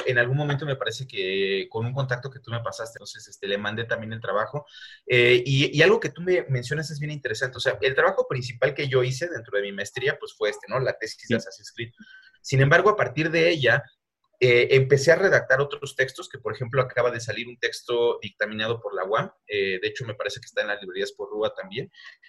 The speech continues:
Speaker 1: Este libro se llama A-, Alfabetizaciones Digitales, lo dirigió la doctora Marilu Garay, y bueno, ahí tengo la, la verdad,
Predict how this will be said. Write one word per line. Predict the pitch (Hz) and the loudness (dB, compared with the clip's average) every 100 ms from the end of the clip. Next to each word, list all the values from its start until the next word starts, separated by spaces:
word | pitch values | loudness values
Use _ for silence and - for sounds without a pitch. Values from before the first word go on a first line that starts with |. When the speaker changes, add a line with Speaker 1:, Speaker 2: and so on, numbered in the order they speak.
| _ | _
Speaker 1:
Este | 131 131 | 0 2
libro | 147 131 131 | 2 2 2
se | 127 | 2
llama | 117 131 - | 4 4 2
A-, | - - | 0 0
Alfabetizaciones | - 120 113 110 110 - - 123 127 | 0 0 0 -4 -6 -10 -8 -4 -6
Digitales, | 117 - - 120 156 185 | -8 -4 2 2 2 -6
lo | - | -6
dirigió | 104 107 104 117 | -6 -6 -4 -2
la | 117 | 0
doctora | 104 - 113 | -2 -2 -2
Marilu | 113 98 104 | -2 -4 -4
Garay, | 113 113 156 - _ - - | 0 2 2 -2 _ -20 -6
y | |
bueno, | 117 127 | 0 4
ahí | 131 131 | 4 4
tengo | 143 139 | 2 2
la, | 131 - | 2 2
la | 107 | 0
verdad, | 104 113 | 4 4